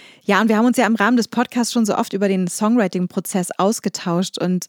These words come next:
ähm, für mich gibt es im Prinzip zwei Gründe, warum ein Song es nicht bis zur Fertigstellung schafft. Das, der eine ist halt der Punkt, dass ich das Gefühl habe, dass der Song eigentlich keine wirkliche Wahrheit enthält und es deshalb nicht wert ist, vollendet zu werden. Und, ähm,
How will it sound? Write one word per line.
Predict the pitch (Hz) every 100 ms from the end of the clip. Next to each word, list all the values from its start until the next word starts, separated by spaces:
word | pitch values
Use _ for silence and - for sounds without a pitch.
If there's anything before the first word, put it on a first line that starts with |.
| -
ähm, | 180 170 170 170 _ _ _
für | - 202
mich | 226 -
gibt | 247
es | 226 -
im | - 208
Prinzip | 214 220 226 -
zwei | - 196
Gründe, | 220 220 233 240
warum | 202 208 214
ein | - 190
Song | - 214 220
es | 202
nicht | 214 -
bis | 214 -
zur | 196
Fertigstellung | - 196 277 - 180 165 165
schafft. | - 185 170 -
Das, | 175 - - - - - _ _
der | - 170
eine | 165 202
ist | 214 -
halt | 202
der | 202
Punkt, | - 214 202
dass | 202
ich | -
das | 190
Gefühl | - - 208 202
habe, | 208 190 190 185
dass | - 185
der | -
Song | 175 196 185 -
eigentlich | 170 185 202 -
keine | - 180 185 208 180
wirkliche | 202 202 202 180 151
Wahrheit | 165 175 214 254
enthält | 226 - 226 254 311
und | 180 180
es | -
deshalb | - 180 196
nicht | 175 175
wert | 160 185
ist, | 240 -
vollendet | 175 - 214 254
zu | - 233
werden. | 233 269
Und, | 247 190 180
ähm, | - 175